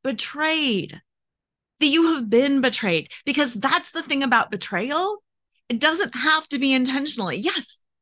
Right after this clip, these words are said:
somebody can intentionally betray you. Yes, your boss, your company, the coworkers, your friend, they can intentionally share a secret. They can intentionally take credit for your idea. They can do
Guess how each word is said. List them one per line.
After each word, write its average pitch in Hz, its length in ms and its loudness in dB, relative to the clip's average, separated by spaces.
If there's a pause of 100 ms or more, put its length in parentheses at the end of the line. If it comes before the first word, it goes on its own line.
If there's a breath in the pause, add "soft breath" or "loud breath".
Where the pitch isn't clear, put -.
(100)
somebody 294 460 -2
can 294 120 -2
intentionally 226 720 -2
betray 180 400 -4
you. 101 200 -8 (420 loud breath)
Yes, - 600 2 (280 soft breath)
your 285 460 0 (120)
boss, 294 460 2
your 254 240 -6
company, 277 480 -2
the 220 280 -6
coworkers, 269 760 0 (200 loud breath)
your 269 200 2
friend, 277 480 0 (160 loud breath)
they 330 160 2
can 311 160 -2
intentionally 277 1160 -2 (420 soft breath)
share 196 500 2
a 196 60 2
secret. - 520 -2
They 226 100 4
can 277 140 2
intentionally 285 680 -2
take 208 300 -4
credit 185 260 -6
for 214 60 -8
your 185 160 0
idea. 170 320 -2 (240 loud breath)
They 339 140 2
can 320 200 2
do 269 260 2